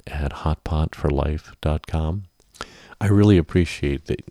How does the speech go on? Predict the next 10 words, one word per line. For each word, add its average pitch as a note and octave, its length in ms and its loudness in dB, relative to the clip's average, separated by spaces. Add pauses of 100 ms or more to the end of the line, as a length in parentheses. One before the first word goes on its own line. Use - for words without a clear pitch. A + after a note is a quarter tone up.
(140)
you're D#2+ 160 -4
spending D2+ 400 0
time C#2+ 320 -2
with C#2+ 180 -4
me D2 160 0
and D2 100 0
listening D2 400 -2
to C2 60 -4
my C2 140 -4
story. C2+ 480 -6